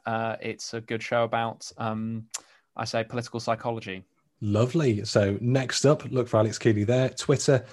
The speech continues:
Speaker 2: Alex Keeley's there as well. If you've got some follow-up questions about Left Behind, don't send them to him. Send them to me.
Speaker 1: <laughs>
Speaker 2: Field me those questions. I can't put him through any more of this. He's already given too much, if
Speaker 1: <laughs>
Speaker 2: anything, uh, for this podcast.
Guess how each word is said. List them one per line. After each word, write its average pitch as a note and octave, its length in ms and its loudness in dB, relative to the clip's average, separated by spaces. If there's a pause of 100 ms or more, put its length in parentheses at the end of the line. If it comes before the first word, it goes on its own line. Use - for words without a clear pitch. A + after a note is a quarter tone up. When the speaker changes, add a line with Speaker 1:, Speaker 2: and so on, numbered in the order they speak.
(220)
Speaker 2:
Alex G#2+ 240 2
Keeley's G2+ 360 0
there G2 180 2
as F#2+ 160 0
well. G#2 280 4 (280)
If A2 120 -4
you've G2 120 2
got A#2 180 2
some G#2 140 0
follow-up A#2 400 0
questions A#2 420 2
about A2+ 260 2
Left A2 180 0
Behind, A2+ 440 2 (760)
don't A2+ 420 6
send A2 260 6
them G#2+ 140 4
to A2+ 100 2
him. A2+ 320 4
Send A#2 280 6
them G#2+ 100 4
to A2+ 160 4
me. B2 500 6
Speaker 1:
<laughs> - 60 -20
Speaker 2:
Field A2+ 680 4
me C3 360 6
those B2+ 240 6
questions. B2 840 4 (100)
I A#2+ 100 -4
can't B2 340 2
put A#2+ 120 4
him A2+ 100 2
through A#2 180 4
any A#2 160 6
more A2 200 4
of G#2+ 60 2
this. G2+ 160 0
He's A2 160 0
already G#2+ 240 2
given G#2+ 400 0
too C3 260 4
much, - 380 -2 (640)
if B2 200 2
Speaker 1:
<laughs> - 0 -
Speaker 2:
anything, G#2+ 540 4
uh, F#2+ 400 -2
for - 140 -8
this F#2 180 -6
podcast. - 600 -6